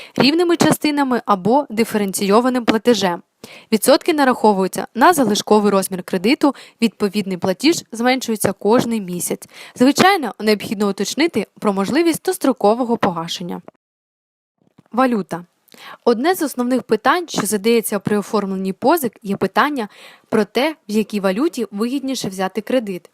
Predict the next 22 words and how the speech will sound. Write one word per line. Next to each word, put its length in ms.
Краще 360
брати 280
позику 500
в 120
тій 220
валюті, 520
в 20
якій 320
ви 100
отримуєте 520
основний 460
дохід. 400
Тим 140
не 100
менш, 340
деякі 380
громадяни 680
досі 360
беруть 300
позики 480
в 60
доларах, 500